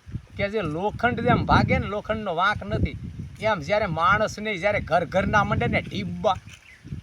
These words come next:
ત્યારે પછી ગામ મૂકી અને બીજે ગામ જવું પડે ને બીજે ગામે વાહે પડે, તો પછી શહેરમાં જવું પડે ને, ન્યા સુધી પોગી જાય ને તો ગુજરાત મૂકીને મહારાષ્ટ્રમાં સાહેબ વયું જવું પડે.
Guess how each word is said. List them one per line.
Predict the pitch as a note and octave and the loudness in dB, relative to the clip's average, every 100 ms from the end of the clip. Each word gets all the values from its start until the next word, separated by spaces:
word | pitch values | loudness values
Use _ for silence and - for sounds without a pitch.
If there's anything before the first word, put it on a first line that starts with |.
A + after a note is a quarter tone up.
| - | -6
ત્યારે | G3+ G#3 G#3 | 0 0 0
પછી | G#3 F#3+ | -4 -6
ગામ | E3 G#3 G#3+ | 2 6 6
મૂકી | G#3 A3 A#3 G#3 C#3+ - _ - _ - | 2 -4 -6 -6 -10 -12 _ -20 _ -6
અને | G3 F#3+ | -6 -4
બીજે | F3+ A#3 A#3 | -6 -2 0
ગામ | G#3 G#3+ G3 | 2 0 2
જવું | G#3 G#3 G3+ | 2 2 -2
પડે | F#3+ | -4
ને | E3+ | -4
બીજે | E3 A3 A3 | -6 -4 -4
ગામે | F#3+ A3 G#3 F3+ | -2 -2 -2 0
વાહે | G#3+ G3+ G#3 | 2 2 0
પડે, | B3 A3 D#3 _ - _ _ _ - | -2 -2 -4 _ -20 _ _ _ -2
તો | A3 | -2
પછી | G3 G3 | -2 -8
શહેરમાં | - G#3 A3 A3+ A3 | -2 2 2 4 2
જવું | G#3 A3 G#3 | 2 0 -2
પડે | G#3+ E3+ | -6 -4
ને, | |
ન્યા | D3 G3+ A3 F#3+ | 0 4 4 2
સુધી | G#3+ G#3+ | -4 -8
પોગી | - G#3+ G#3+ A3+ | -2 -2 0 -2
જાય | B3 B3 | 0 0
ને | A3+ | 0
તો | G#3 | -4
ગુજરાત | F3+ G#3+ A3 G3+ F#3+ | -8 -8 -2 -2 -2
મૂકીને | G3+ G3+ E3 | -8 -8 -4
મહારાષ્ટ્રમાં | E3+ F#3 F#3+ F3+ - F#3 F3 | 2 4 4 -2 -6 -10 -8
સાહેબ | D3 D#3+ | -6 -8
વયું | D3 D#3 | -6 -8
જવું | C3 A#2+ | -6 -8
પડે. | - | -4